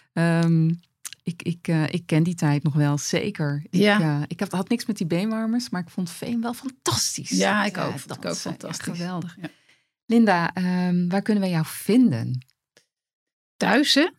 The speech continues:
Speaker 1: Thuis, hè? <laughs> Ja.
Speaker 2: Linda Thuis is, is altijd thuis. Ik werk, eh, ik voel me ook overal thuis trouwens,
Speaker 1: Ja.
Speaker 2: hoor. Je kunt me vinden op mijn website,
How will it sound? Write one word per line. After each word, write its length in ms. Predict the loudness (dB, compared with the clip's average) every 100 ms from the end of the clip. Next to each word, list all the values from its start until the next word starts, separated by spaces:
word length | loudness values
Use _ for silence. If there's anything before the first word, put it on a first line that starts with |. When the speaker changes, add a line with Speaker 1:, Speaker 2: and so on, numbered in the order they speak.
| -10
Speaker 1:
Thuis, 300 | 0 0 2
hè? 80 | -4 -2 -4 0 -2
<laughs> 340 | 0 -6 -4
Ja. 140 | -8 -6 -8 -6 4
Speaker 2:
Linda 280 | 6 6
Thuis 540 | 4 2 2 2 0 0 -6
is, 200 | -6 -6 -8 0
is 140 | 4
altijd 280 | 4 4 2
thuis. 280 | 4 4 4
Ik 120 | 4
werk, 340 | 2 2 0
eh, 320 | 0 2 2 -2 _ _ _ -4
ik 180 | -4
voel 140 | 0 0
me 100 | 0
ook 160 | 0
overal 300 | -2 -4 -6
thuis 360 | -6 -6 -6 -6
trouwens, 340 | -4 -2 -2
Speaker 1:
Ja. 60 | -2
Speaker 2:
hoor. 120 | -4 -8 -20 _ _ _
Je 120 | 2
kunt 180 | 4 4
me 100 | 4
vinden 380 | 4 6 6 4
op 100 | 4
mijn 400 | 4 2 0 -2
website, 840 | 2 2 4 4 4 2 -2 -8